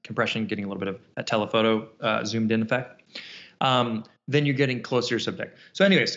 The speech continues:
here's the deal. When you put a fifty millimeter lens, any lens actually,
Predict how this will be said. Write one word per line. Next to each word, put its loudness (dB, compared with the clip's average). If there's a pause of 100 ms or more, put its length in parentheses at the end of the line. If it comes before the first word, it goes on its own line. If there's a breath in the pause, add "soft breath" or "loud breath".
(140)
here's 6
the 0
deal. 2 (280)
When 2
you 4
put 2
a 0
fifty -2
millimeter 2
lens, 0
any 8
lens 0
actually, -4